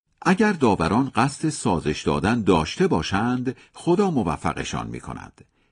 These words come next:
زیرا خدا نیتها و کارهایتان را می‌داند و از آنها کاملاً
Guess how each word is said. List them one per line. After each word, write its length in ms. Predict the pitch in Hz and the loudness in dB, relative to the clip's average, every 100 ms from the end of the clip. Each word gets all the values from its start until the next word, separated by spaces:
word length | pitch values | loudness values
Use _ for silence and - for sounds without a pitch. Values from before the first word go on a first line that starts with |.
| - | -10
زیرا 460 | 71 71 95 127 - _ | -4 0 2 0 -4 _
خدا 440 | - 92 104 151 | -2 2 2 2
نیتها 560 | 180 139 80 67 92 113 | -2 0 0 -2 -4 -4
و 100 | 196 | -4
کارهایتان 680 | - 95 69 98 139 151 143 | -2 -2 -2 -2 -2 -2 -2
را 120 | 143 | -2
می‌داند 720 | 120 160 165 123 90 82 73 _ _ | 0 0 2 2 2 0 -2 _ _
و 60 | 85 | -6
از 180 | 73 73 | -4 -4
آنها 320 | 67 65 98 | -6 -4 -4
کاملاً 760 | - 85 64 62 85 143 120 | -4 -4 -4 -4 -4 -4 -4